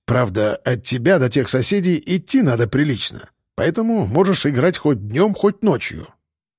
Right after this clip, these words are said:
«Пап, да ведь это то, что мне нужно!» Вдруг воспрял Андрей. «Я и удочки возьму, и воздух там. Слушай, спасибо тебе, ты меня выручил.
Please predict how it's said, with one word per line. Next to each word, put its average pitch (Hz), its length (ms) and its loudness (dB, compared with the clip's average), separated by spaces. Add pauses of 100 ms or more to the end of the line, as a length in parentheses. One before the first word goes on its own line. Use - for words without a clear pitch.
(280)
«Пап, 175 360 2 (180)
да 127 200 2
ведь 170 180 4
это 220 180 4
то, 226 180 2
что - 160 2
мне 214 160 4
нужно!» 131 460 2 (500)
Вдруг 123 280 0
воспрял 135 400 2
Андрей. 131 480 0 (520)
«Я 170 160 4
и 185 120 6
удочки 208 420 2
возьму, 180 500 4
и 175 120 4
воздух 190 420 2
там. 185 220 2 (300)
Слушай, 170 500 2
спасибо 208 500 4
тебе, 160 280 2
ты 214 180 0
меня 226 200 6
выручил. 202 500 4